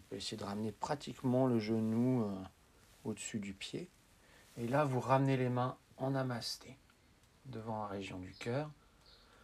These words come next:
Vous pouvez également lever les bras au-dessus de la tête. En namasté, ou les pouces et les index con-,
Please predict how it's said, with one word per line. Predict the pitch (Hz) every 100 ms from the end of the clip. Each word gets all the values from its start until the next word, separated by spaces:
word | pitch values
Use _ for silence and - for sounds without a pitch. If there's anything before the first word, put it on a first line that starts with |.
| - - 113
Vous | 104
pouvez | - 117 127
également | 110 107 101 101 117 147 - _ _ - - _ _ - - - - - -
lever | 117 120 123
les | 117
bras | 104 95 107 - - - - - - -
au-dessus | 120 107 - 110
de | 98
la | 98
tête. | - - - - - _ - _ - - _ - _ - _ _ _ _ _ _ _ - - - -
En | 113
namasté, | 110 107 101 - - - 107 135 147 147
ou | 110 98
les | 101 104
pouces | - 120 -
et |
les | 107 101
index | 104 104 -
con-, | - 101